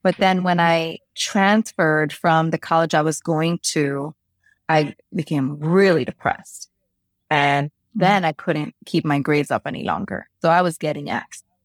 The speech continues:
Speaker 1: I was getting Bs. I was withdrawing from semesters. I was losing financial aid. <laughs> Like, I just, you know, I, I just couldn't anymore. Like, at some point, those adaptations and those survival skills that, that you use, at some point, they just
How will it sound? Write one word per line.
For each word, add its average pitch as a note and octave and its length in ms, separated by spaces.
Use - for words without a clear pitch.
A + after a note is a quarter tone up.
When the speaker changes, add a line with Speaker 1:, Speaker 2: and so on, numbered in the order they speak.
Speaker 1:
I D#3+ 140
was E3 140
getting C#3 320
Bs. A2 500
I E3+ 120
was E3+ 120
withdrawing D3 540
from C#3 240
semesters. - 920
I E3 180
was E3 200
losing E3+ 380
financial D3 600
aid. - 320
<laughs> - 140
Like, F3+ 220
I E3+ 100
just, E3 320
you F#3 100
know, E3+ 80
I, D#3+ 180
I E3 100
just D#3+ 160
couldn't A#3 200
anymore. C#3 480
Like, D#3+ 240
at D3+ 140
some F#3 220
point, F3+ 540
those E3 340
adaptations E3+ 920
and D#3 160
those D#3+ 140
survival D#3+ 540
skills D#3+ 400
that, D3+ 260
that G3 180
you F#3 100
use, G3+ 220
at F3 80
some F3 220
point, F3+ 300
they E3+ 160
just - 520